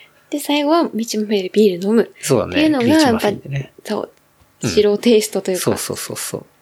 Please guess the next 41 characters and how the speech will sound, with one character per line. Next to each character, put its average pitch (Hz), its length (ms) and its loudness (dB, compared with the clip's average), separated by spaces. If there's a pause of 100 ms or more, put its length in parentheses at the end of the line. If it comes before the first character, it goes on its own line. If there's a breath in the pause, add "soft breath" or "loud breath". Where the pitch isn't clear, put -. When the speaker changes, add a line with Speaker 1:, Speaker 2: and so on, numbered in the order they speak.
(720 loud breath)
Speaker 2:
て 110 140 -4
い 87 180 -4
う、 - 140 -16
そ - 160 0
う - 20 4
い 107 60 2
う - 20 -2
ジ 117 140 2
ロ 113 120 0
ー 110 60 0
ズ 101 140 -6
っ - 20 -16
て - 240 -6
い 92 100 -4
う 87 60 -8
の - 120 -14
を - 20 -16
ね。 - 60 -18
Speaker 1:
ね。 214 100 0
ジ - 20 2
ロ 208 140 4
ー - 20 2
ズ 196 140 -2
を 196 80 0
ね。 233 120 4 (1000 loud breath)
Speaker 2:
結 175 240 0 (240)
構、 110 320 0
ま 156 100 2
あ、 - 20 2
時 117 200 0
間 185 240 0
あ 196 60 2
っ 196 40 -6 (260)
た 139 140 0
ら、 95 320 0
本 139 380 -2
当 143 160 0
に 139 360 2 (220)
家 143 220 4
か 123 160 -2
ら 90 260 -4